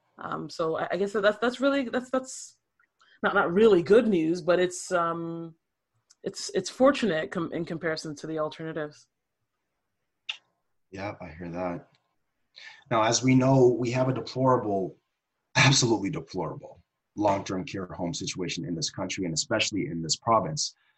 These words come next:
Speaker 2: I found it interesting. The, I, I was reading about this from the Globe and Mail, and their editorial board is encouraging the federal government to move long-term care home administration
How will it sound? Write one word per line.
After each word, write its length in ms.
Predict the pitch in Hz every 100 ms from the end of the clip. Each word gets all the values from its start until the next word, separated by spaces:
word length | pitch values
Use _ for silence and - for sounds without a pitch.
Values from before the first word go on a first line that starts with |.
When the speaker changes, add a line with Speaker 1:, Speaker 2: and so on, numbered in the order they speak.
| _ _ _ -
Speaker 2:
I 80 | 135
found 280 | 320 370
it 40 | 196
interesting. 400 | 185 165 - 90
The, 260 | 117 101
I, 80 | 107
I 240 | 131 131 135
was 140 | 127
reading 300 | 143 185 156
about 260 | 127 110 -
this 120 | -
from 120 | 113
the 60 | 101
Globe 220 | 101 98
and 80 | 87
Mail, 240 | 87 104
and 120 | 107
their 220 | 120 117 139
editorial 640 | 139 - 139 147 127 85
board 260 | 85 - - _ _ _ _ _ -
is 140 | 113
encouraging 560 | 113 104 135 151 131 123
the 80 | 107
federal 320 | 117 113 101
government 360 | 95 98 95 87
to 80 |
move 280 | 95 95 92
long-term 520 | 92 98 101 101 101
care 240 | 95 95 95
home 220 | 92 90
administration 680 | 87 90 85 - 110 -